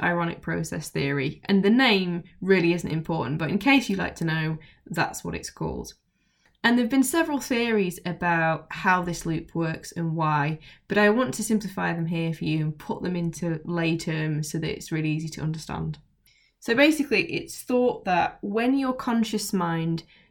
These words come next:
decides that you should take a course of action, and it kind of states this mentally, it actually creates a goal to achieve. And by setting that intention, something else happens.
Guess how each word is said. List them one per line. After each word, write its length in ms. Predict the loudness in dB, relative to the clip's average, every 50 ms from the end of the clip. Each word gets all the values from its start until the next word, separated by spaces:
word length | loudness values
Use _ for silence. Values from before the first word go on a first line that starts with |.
| _ _ -2
decides 580 | -2 -2 0 2 4 6 6 6 6 6 4 2
that 140 | 0 -2
you 80 | -2 -4
should 160 | -4 -4 -2
take 140 | -4 -4 -4
a 40 | -6
course 300 | -6 -6 -6 -4 -4 -2
of 60 | -2
action, 640 | -2 -2 -4 -8 -10 -8 -8 -8 -6 -6 -6 -8 -8 -10 -20 -20 -20 -18 _ -4
and 100 | -2 0
it 80 | 0
kind 140 | 2 0 0
of 80 | 0 -2
states 580 | -4 -4 0 4 6 6 6 6 0 -6 -6
this 300 | -4 -2 -2 -2 -2 -4
mentally, 800 | -2 -2 0 0 0 -2 -2 -4 -6 -4 -2 -2 -2 -4 -4 -8 _ _ _ _ _ _ _ _ -4
it 140 | 0 2 2
actually 320 | 0 0 0 -2 -2 -2
creates 560 | -2 -2 -2 0 0 2 0 0 -2 -4 -6
a 20 | -6
goal 560 | -2 0 0 2 2 2 0 0 -2 -4 -10 -20 _ _ -18 -10
to 180 | -6 -4 -4
achieve. 640 | -2 -2 0 0 2 2 2 2 0 -2 -4 -6 -12 _ _ _ _ _ _ _ _ _
And 180 | 2 2 2 4
by 140 | 4 2 0
setting 420 | 0 2 2 2 2 2 0 0 0
that 120 | -2 -2
intention, 800 | -4 -6 -4 -4 -4 -4 -4 -4 -4 -4 -4 -2 -2 -2 -4 -6 -10 _ -10
something 500 | -6 2 4 4 4 2 0 -2 -2 -2
else 240 | -2 -2 -2 -4 -4
happens. 680 | -6 -8 -6 -6 -4 -4 -4 -4 -4 -8 -10 -12 -14